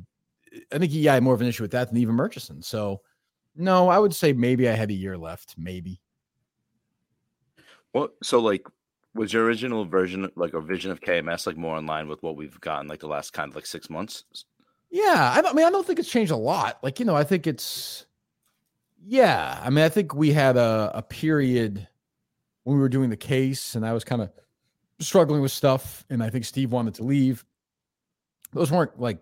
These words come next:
Speaker 1: my favorite, and nothing, it's not Steve's fault. We were just working like crazy. Those are a tough few months, and now, you know, like, I'm having more fun doing the show now than I think at any point, even at the beginning. Um,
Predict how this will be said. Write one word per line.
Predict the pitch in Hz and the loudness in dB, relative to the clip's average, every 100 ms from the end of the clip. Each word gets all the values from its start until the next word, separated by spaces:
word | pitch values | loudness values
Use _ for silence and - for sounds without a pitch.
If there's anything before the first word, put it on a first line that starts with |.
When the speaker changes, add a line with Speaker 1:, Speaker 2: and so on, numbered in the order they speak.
| - | -6
Speaker 1:
my | 127 | -6
favorite, | 107 113 117 123 - _ - - | -4 -4 -2 -2 -6 _ -14 -2
and | 170 | 2
nothing, | 185 165 143 110 139 | 4 4 -2 -4 -8
it's | 160 139 | -8 -4
not | 127 - | -4 -2
Steve's | 160 - | -4 -4
fault. | 87 | -6
We | 104 | -8
were | |
just | 90 - | -8 -8
working | 95 113 110 87 | -4 -4 -6 -12
like | 73 - | -14 -12
crazy. | - 147 104 78 - _ _ _ _ | -4 -2 -2 -6 -18 _ _ _ _
Those | 160 208 | 4 6
are | 185 | 4
a | 127 | 2
tough | 165 147 | 2 0
few | - 120 | 0 0
months, | 113 143 - - - | 0 -2 -6 -12 -6
and | 117 | -4
now, | 127 127 127 123 120 117 _ _ _ _ _ _ - | -2 0 0 0 -2 -6 _ _ _ _ _ _ -2
you | 220 | 2
know, | |
like, | 147 143 | 4 4
I'm | 139 | 2
having | 151 135 | 2 4
more | 127 | 2
fun | 131 135 120 | 2 0 0
doing | 123 131 | 0 -2
the | 110 | -2
show | 113 | -4
now | 92 98 113 123 107 | -4 -4 -4 -4 -4
than | 95 | -6
I | |
think | 98 135 101 | -8 -8 -8
at | 98 | -4
any | 120 | -2
point, | 113 110 101 | -2 -4 -4
even | 110 123 | -2 -2
at | 90 | -4
the | |
beginning. | 78 78 95 120 143 _ _ _ _ - | -10 -10 -6 -6 -6 _ _ _ _ -6
Um, | 101 95 90 90 87 | -4 -2 -4 -6 -8